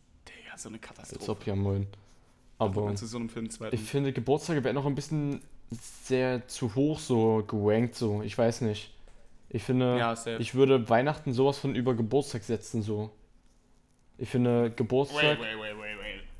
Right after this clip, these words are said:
Speaker 2: safe.
Speaker 1: Obwohl, hm.
Speaker 2: Ich würde Weihnachten
Speaker 1: Not
Speaker 2: safe
Speaker 1: sure.
Speaker 2: über das Feeling einfach, du triffst dich mit jedem. Und dein Geburtstag, ja, du, es ist dein Tag, so würde ich mal sagen. Und du bekommst Geschenke. Aber das ist auch bei Weihnachten so. Und bei Weihnachten ist halt noch das Weihnachtsfeeling da, dass ein Tannenbaum da ist,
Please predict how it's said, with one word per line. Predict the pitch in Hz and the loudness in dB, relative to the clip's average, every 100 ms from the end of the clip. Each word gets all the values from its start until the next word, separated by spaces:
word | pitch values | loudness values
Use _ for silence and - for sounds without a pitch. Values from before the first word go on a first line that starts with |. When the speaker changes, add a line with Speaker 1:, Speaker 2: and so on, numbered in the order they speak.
| - - - - - | -16 -16 -16 -18 -8
Speaker 2:
safe. | 117 107 104 | 2 4 4
Speaker 1:
Obwohl, | 143 170 156 | 2 2 2
hm. | 113 120 127 117 - 127 - - | -2 -4 -4 -6 -12 -16 -16 -14
Speaker 2:
Ich | 110 123 | -4 0
würde | 113 | 2
Weihnachten | 117 113 131 | 4 4 2
Speaker 1:
Not | 143 | 0
Speaker 2:
safe | 143 143 | -2 -2
Speaker 1:
sure. | 143 127 | -2 2
Speaker 2:
über | 117 120 113 - - | 6 6 4 -4 -14
das | 151 - | -10 -4
Feeling | - 151 139 117 | 0 2 4 2
einfach, | 123 123 | 0 0
du | 117 117 | -2 -4
triffst | - 127 143 | -4 -4 -2
dich | 127 | -2
mit | 120 117 | -2 0
jedem. | 131 120 - - | 0 -2 -10 -6
Und | 117 | 0
dein | 123 | 2
Geburtstag, | 127 123 143 - 127 | 4 4 2 2 0
ja, | 131 135 - - | 4 2 2 -4
du, | 123 123 - | -2 -2 -4
es | 135 120 | -2 -2
ist | 113 127 | 2 4
dein | 131 | 4
Tag, | 143 117 127 | 2 -2 -4
so | 139 156 | -2 0
würde | 147 | 0
ich | 139 | 0
mal | 123 | 0
sagen. | 127 139 135 - - | 0 -2 -6 -12 -2
Und | 123 | 0
du | |
bekommst | 117 127 131 - | 2 2 0 0
Geschenke. | 120 120 135 160 156 - - - | -4 -2 -2 -2 -4 -8 -20 -6
Aber | 117 | -2
das | 107 - - - | -2 -4 -12 -8
ist | 120 | -2
auch | 117 | 0
bei | 123 113 | 4 4
Weihnachten | 117 135 - 110 | 4 2 0 0
so. | 117 | 4
Und | 113 | 4
bei | 110 113 | 4 4
Weihnachten | 123 123 - 120 | 4 2 -2 -2
ist | |
halt | 135 | 2
noch | 127 | 2
das | 120 110 | 2 2
Weihnachtsfeeling | 117 123 143 - - 123 110 107 | 2 2 2 -2 -4 0 2 0
da, | 107 | -2
dass | 107 - | -4 -2
ein | 123 | -2
Tannenbaum | - 139 135 127 | 0 2 2 4
da | 123 | 2
ist, | 117 120 - | 2 -2 -10